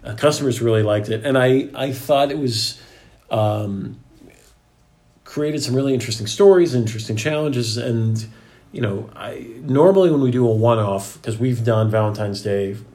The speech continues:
basement and other special events, we usually do a complete revamp from the ground up.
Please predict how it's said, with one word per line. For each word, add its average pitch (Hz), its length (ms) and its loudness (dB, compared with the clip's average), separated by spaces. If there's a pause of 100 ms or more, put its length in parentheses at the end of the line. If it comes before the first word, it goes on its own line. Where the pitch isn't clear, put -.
(160)
basement 101 560 -4
and 98 80 -8
other 107 280 -2
special 101 420 -4
events, 98 380 -6 (340)
we 135 120 -4
usually 147 360 -4
do 117 140 0
a 107 60 0
complete 120 580 -2
revamp 113 520 0
from 104 140 -8
the 104 60 -6
ground 101 320 -2
up. 104 340 0